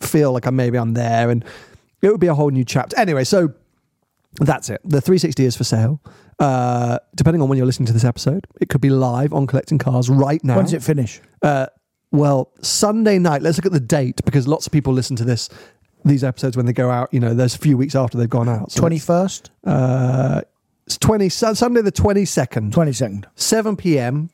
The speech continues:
Speaker 1: U K time. Um, the car, the auction will end, and I obviously hope it goes to a home to someone who's gonna use it the same way that I did.
Speaker 2: Oh, it will. It will,
Speaker 1: 'Cause
Speaker 2: mate.
Speaker 1: it's in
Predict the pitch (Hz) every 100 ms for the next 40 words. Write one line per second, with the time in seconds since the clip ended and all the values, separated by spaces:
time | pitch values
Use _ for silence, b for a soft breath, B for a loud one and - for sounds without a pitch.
0 | - 156 143 147 135 117 110 117 101 135
1 | - B B _ 147 139 135 135 135 135
2 | 135 - _ _ 139 139 - 135 139 147
3 | 160 151 143 123 - 113 151 - B B
4 | B B _ 190 185 185 180 165 - _
5 | _ 202 214 214 214 208 196 - _ 240
6 | 226 175 - 147 135 165 143 - - -
7 | 156 151 139 - - 160 143 147 120 131
8 | 151 - 135 165 147 127 143 147 135 151
9 | - - 160 151 147 180 156 240 247 254
10 | 294 165 143 214 - 233 156 120 113 208
11 | - 202 190